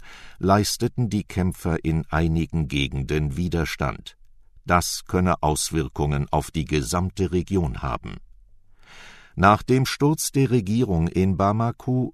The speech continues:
durch Soldaten im März vergangenen Jahres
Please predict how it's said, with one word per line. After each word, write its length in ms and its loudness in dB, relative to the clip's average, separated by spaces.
durch 400 0
Soldaten 760 2
im 260 2
März 320 0
vergangenen 680 2
Jahres 640 0